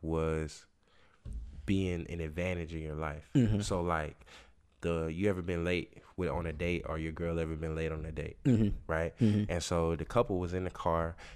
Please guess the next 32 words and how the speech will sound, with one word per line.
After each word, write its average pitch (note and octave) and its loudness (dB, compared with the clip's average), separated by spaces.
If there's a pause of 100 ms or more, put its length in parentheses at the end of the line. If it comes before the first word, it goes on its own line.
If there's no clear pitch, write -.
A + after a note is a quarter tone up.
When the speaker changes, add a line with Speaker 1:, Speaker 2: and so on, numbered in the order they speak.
(180)
Speaker 1:
and E2 -2
she - 0
was G2 2
about E2+ 0
to - -10
get E2 -6
frustrated. D#2+ -2
She - -2
was F2 0
like, D#2 -2
"Oh F#2+ -2
my F#2 -2
God," F2 -2
'cause E2 -12
they E2 -2
ran F2 -2
into D#2+ -6
traffic. F#2 -2
So E2+ -2
you F#2+ -2
can D#2+ -6
hear F#2 -4
her D#2+ -4
saying E2 -6
it D#2 -8
in D#2 -8
the D#2+ -8
co-, - -10
in E2 -8
the D#2+ -6
commercial, F2+ -2
like, D2+ -8